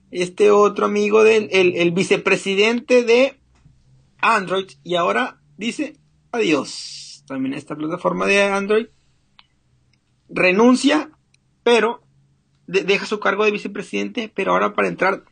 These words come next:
en el mismo cargo de vicepresidente, pero de Xiao. Xiao es esta compañía chi-, que fabrica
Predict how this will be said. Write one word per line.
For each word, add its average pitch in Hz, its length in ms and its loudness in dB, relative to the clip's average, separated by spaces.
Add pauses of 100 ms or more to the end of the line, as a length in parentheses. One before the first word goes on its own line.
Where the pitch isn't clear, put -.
en 185 120 0
el 170 160 2
mismo 277 420 -2
cargo 214 300 -4
de 170 120 -8
vicepresidente, 175 1160 -8 (280)
pero 208 240 2
de 196 180 2
Xiao. 190 680 0 (1000)
Xiao 214 400 0 (220)
es 185 160 -6
esta 208 200 -8
compañía 208 720 -6 (840)
chi-, 240 540 -2
que 190 400 2
fabrica 202 880 0